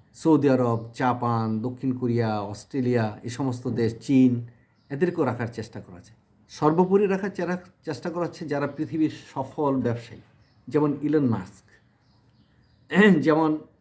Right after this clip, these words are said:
চীনের জ্যাক মা, যেমন মার্ক জুকারবার্গ, তারপরে অ্যামাজনের, আহ, যিনি প্রতিষ্ঠাতা, এরকম বেজোস,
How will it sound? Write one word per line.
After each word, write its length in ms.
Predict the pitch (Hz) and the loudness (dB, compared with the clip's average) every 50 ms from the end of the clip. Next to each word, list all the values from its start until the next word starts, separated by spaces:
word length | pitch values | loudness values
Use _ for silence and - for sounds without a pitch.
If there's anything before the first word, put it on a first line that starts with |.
| _ _ - | _ _ -8
চীনের 320 | - 165 160 165 165 165 160 - - - - - - 120 | -4 -2 2 2 2 2 2 -2 -12 -20 -18 -14 -12 -6
জ্যাক 320 | 113 143 151 147 - - | -2 -2 -2 -2 -2 -6
মা, 180 | 110 101 98 90 - - - _ _ _ _ _ _ _ _ _ _ _ _ _ _ _ _ _ _ _ - - | -8 -8 -8 -10 -12 -18 -20 _ _ _ _ _ _ _ _ _ _ _ _ _ _ _ _ _ _ _ -10 -2
যেমন 380 | 127 156 156 156 156 156 151 139 - 131 | 2 4 4 6 4 2 0 -4 -2 0
মার্ক 380 | 135 151 160 160 - - 127 | 2 4 4 2 0 -4 -8
জুকারবার্গ, 560 | 120 143 139 151 143 123 98 101 98 92 90 - _ _ _ _ _ _ _ _ _ _ _ _ _ _ _ _ _ _ _ - | -6 -4 -4 -2 -2 -4 -4 -6 -8 -10 -12 -16 _ _ _ _ _ _ _ _ _ _ _ _ _ _ _ _ _ _ _ -6
তারপরে 560 | 135 135 123 139 143 151 147 143 139 139 139 | -4 -4 0 2 4 4 6 4 4 2 0
অ্যামাজনের, 600 | - 147 147 160 160 151 156 160 156 156 151 147 131 - - - - - | -2 0 2 2 2 4 4 4 4 4 4 2 0 -4 -12 -18 -16 -10
আহ, 480 | 127 127 123 123 123 120 113 - - 135 | -6 -4 -2 -2 -2 -4 -6 -10 -10 -6
যিনি 220 | 127 143 143 147 | -4 -2 -2 -2
প্রতিষ্ঠাতা, 520 | 143 151 156 - - 131 - - 131 120 | -2 -2 -6 -6 -6 -8 -4 -4 -2 -2
এরকম 440 | 135 135 135 139 139 127 120 127 123 - _ _ _ _ _ _ _ _ _ _ _ _ _ - | -2 -2 -2 -4 -4 -4 -4 -6 -8 -12 _ _ _ _ _ _ _ _ _ _ _ _ _ -4
বেজোস, 480 | 117 139 143 143 - 117 107 - - | -2 -2 0 0 -2 -6 -6 -6 -8